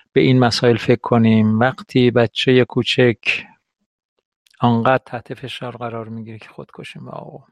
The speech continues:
درست میگی کوروش عزیز، درست میگی عزیزم. واقعاً،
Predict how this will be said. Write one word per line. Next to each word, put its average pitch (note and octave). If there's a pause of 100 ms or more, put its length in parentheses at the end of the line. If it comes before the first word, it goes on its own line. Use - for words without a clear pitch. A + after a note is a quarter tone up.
(920)
درست D#3
میگی A2
کوروش -
عزیز، -
درست C3+
میگی -
عزیزم. C3 (540)
واقعاً، C3